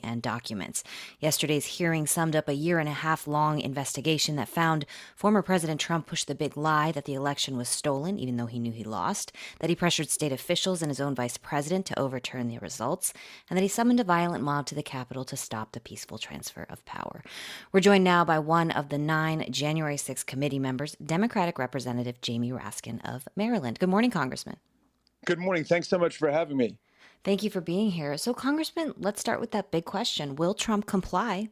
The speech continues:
Speaker 1: with the subpoena?
Speaker 2: Well, of course, uh, that's going to be up to him, although, uh, we've talked to more than a thousand people now, uh, and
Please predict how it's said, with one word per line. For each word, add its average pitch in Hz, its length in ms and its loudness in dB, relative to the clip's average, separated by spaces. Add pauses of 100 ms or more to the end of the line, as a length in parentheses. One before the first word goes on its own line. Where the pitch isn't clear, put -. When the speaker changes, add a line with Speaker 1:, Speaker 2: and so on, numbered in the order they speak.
(100)
Speaker 1:
with 175 220 0
the 190 60 -4
subpoena? - 520 -4 (1500)
Speaker 2:
Well, 180 240 2
of 165 120 -8
course, - 440 0 (140)
uh, 143 380 6
that's 156 260 4
going 175 160 4
to 147 60 6
be 143 180 8
up 135 140 4
to 127 120 6
him, 165 360 4
although, 135 640 6 (560)
uh, 127 400 6 (260)
we've 135 420 -8
talked - 340 -12
to 147 60 -18
more 139 160 -8
than 120 140 -8
a 113 60 -8 (160)
thousand 139 480 0
people 160 340 -12
now, 113 460 -8 (480)
uh, 117 340 0 (180)
and 123 560 -6